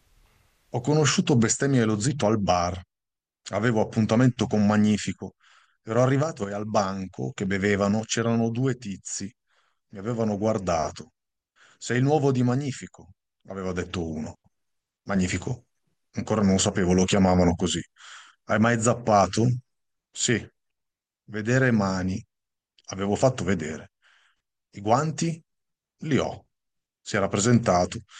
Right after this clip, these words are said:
"Bestemmia, lui è Lo Zitto." Aveva detto dove abitava. Dovevo andare a vedere il suo orto. Un saluto con la testa ed erano usciti. Tornato a casa, fatta la lavatrice, steso, ero andato da Bestemmia.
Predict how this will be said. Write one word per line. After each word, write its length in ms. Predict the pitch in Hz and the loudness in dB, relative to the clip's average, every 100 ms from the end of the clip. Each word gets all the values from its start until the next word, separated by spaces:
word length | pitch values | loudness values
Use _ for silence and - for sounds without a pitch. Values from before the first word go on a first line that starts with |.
| - _ - | -20 _ -6
"Bestemmia, 680 | 123 - 120 107 104 104 - - | -6 0 0 2 0 -4 -10 -2
lui 180 | 123 | 0
è 100 | 113 | 2
Lo 160 | 113 113 | 2 0
Zitto." 500 | 92 90 - - - _ _ _ _ - 101 | -4 -10 -10 -20 -20 _ _ _ _ -18 -8
Aveva 260 | 113 113 | -2 0
detto 260 | 117 113 98 | 0 0 0
dove 220 | 101 104 | 2 4
abitava. 580 | 104 113 107 90 90 87 - - _ _ | 4 2 2 2 2 -2 -12 -20 _ _
Dovevo 300 | 117 117 123 | -6 -2 0
andare 240 | 127 117 | 2 2
a 20 | 107 | 0
vedere 300 | 123 139 101 | -2 -2 -2
il 80 | |
suo 260 | 90 - 104 82 78 | -4 -6 -4 -6 -8
orto. 420 | 78 - - 90 _ _ _ _ _ | -10 -16 -20 -20 _ _ _ _ _
Un 120 | 120 | -10
saluto 360 | - 131 - 101 | -4 -4 -4 -4
con 160 | 110 | -2
la 80 | 113 | -2
testa 280 | 135 - 90 | -2 -2 -2
ed 120 | 90 | 0
erano 300 | 101 92 95 | 0 2 2
usciti. 540 | 101 - - 73 - _ _ _ _ _ _ _ _ | 0 -2 -4 -8 -14 _ _ _ _ _ _ _ _
Tornato 400 | - 120 135 127 | -10 -6 -4 -4
a 60 | 107 | -2
casa, 340 | 120 123 98 | 0 0 0
fatta 320 | - 110 - | -2 -2 0
la 80 | 98 | 0
lavatrice, 640 | 95 95 90 98 104 - 92 | 0 0 -2 0 0 0 -2
steso, 600 | - - 110 127 139 139 - - _ | -2 0 2 2 0 -4 -10 -20 _
ero 200 | 120 131 | -10 -6
andato 260 | 151 170 127 | -6 -4 -2
da 140 | 110 | -2
Bestemmia. 720 | 113 - - 95 90 92 95 | -2 -2 -4 -4 -4 -4 -8